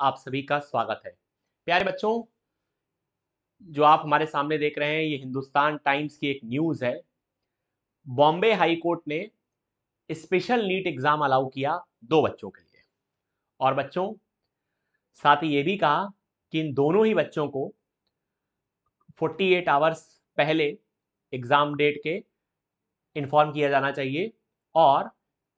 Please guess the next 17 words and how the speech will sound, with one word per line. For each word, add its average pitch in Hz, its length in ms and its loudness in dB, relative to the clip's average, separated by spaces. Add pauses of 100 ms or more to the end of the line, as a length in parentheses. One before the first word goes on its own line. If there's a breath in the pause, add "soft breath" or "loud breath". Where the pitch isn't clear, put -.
एग्जाम 156 380 2
हो 165 180 0
जाने 156 240 0
के 151 100 -6
बाद 139 300 0 (380)
within 175 220 -2
two 226 260 -4
weeks 160 400 -2 (120)
इनका 147 240 -2
रिजल्ट 135 320 -2
डिक्लेयर 120 320 -4
होना 107 200 -8
चाहिए। 95 240 -14 (600)
दरअसल 160 300 2
बच्चों, 190 300 -2
हुआ 165 220 2
ये, 165 300 -2